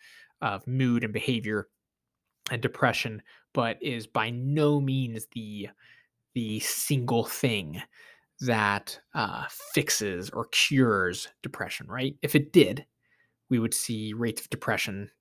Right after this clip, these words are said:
radically declining, or at least at, at the very least, kinda staying stagnant and plateauing. Um, but what we've unfortunately seen is depression exponentially increasing throughout our society, even though we have ten times the amount of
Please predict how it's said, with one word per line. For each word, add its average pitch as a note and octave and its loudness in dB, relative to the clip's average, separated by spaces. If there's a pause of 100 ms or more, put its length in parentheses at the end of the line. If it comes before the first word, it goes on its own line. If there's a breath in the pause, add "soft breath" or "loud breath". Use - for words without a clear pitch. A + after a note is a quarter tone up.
(440)
radically C3 6
declining, B2 2 (180)
or A#2 2
at F2+ -4
least D3 2
at, - -2 (120)
at - -4
the G#2+ -6
very D3 10
least, A#2+ 0
kinda A2+ -8
staying A2 -6
stagnant A2 -2
and A#2+ -16
plateauing. G#2 -2 (480 loud breath)
Um, G2+ -2 (120)
but A2 -4
what A#2+ -4
we've G2 -14
unfortunately A#2+ -2
seen G2+ -8
is F#2 -10 (260)
depression A#2 -2 (120)
exponentially - -2
increasing A2+ -2 (380 loud breath)
throughout A2 4
our A2 2
society, A2 -2 (300)
even C#3 2
though B2 0
we B2 0
have A#2 -2 (180)
ten C#3+ -2
times C3 -2
the A#2 -2
amount A2 -2
of - -20